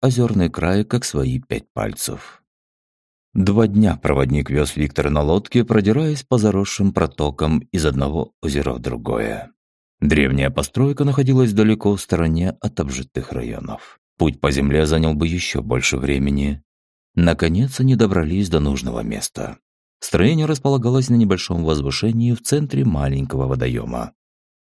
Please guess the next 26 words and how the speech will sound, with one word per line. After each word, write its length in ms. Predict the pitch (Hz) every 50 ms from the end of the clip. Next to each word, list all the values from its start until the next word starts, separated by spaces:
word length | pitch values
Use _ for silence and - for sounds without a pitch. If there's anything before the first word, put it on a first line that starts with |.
| _ _
Водной 420 | - 90 82 80 69 67 76 73
дороги 360 | 69 73 76 73 71 69 69
туда 260 | 69 - 73 69 71 73
не 220 | 78 80 80 69
было. 460 | 62 - 60 - - - - - - _ _ _ _ _ _
Пришлось 540 | 101 123 135 - - 98 87 80 82 - -
тащить 340 | - 110 - - 101 -
лодку 280 | - 76 73 - - -
несколько 400 | 76 76 71 - - 71 64 73
сот 180 | - 78 - 76
метров 400 | 78 82 85 - - 90 87 - _
по 100 | - 120
земле, 640 | 107 110 104 87 73 67 67 64 64 - - - - _ _ -
благо 380 | - 135 131 139 127 - 85
она 180 | 80 76 76 67
оказалась 460 | 65 64 67 62 64 58 58 - -
лёгкой. 600 | 57 53 52 53 - - - 55 55 53 - - - _ _ _ _ _ _ _ _ _ _ _ _ _
Рыбак 340 | 101 104 104 98 98 90 85
доставил 400 | 90 87 - - 80 76 73 67
Виктора 380 | 65 67 65 - 73 69 71
к 60 | -
сооружению 600 | - 78 73 76 76 73 101 123 131 135 143 139
через 240 | 131 - 147 131 131
небольшую 440 | 117 107 104 104 101 - 107 104 98
полоску 420 | - 92 87 90 85 - - 82
воды 480 | 73 73 73 71 71 95 107 113 - -